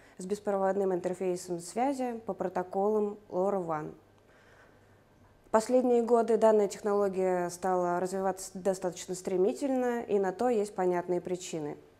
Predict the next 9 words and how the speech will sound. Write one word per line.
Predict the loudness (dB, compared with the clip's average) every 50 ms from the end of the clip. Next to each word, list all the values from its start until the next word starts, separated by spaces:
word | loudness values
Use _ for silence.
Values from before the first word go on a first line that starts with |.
| -10 -6
В | -6 -2 2 4
общем, | 4 4 4 2 0 2 2 4 2 0
технологии | 0 -4 -4 0 2 4 6 6 6 4 4 4 2 4 2 2
айот | 4 4 4 4 4 4 2 2 0 0 0
и, | 2 4 4 4 2 0
в | -2
частности, | -2 -2 -2 -2 0 -2 -4 -4 -2 0 2
лора | 4 4 4 4 4 2
ван | 2 2 2 0 0 -2 -4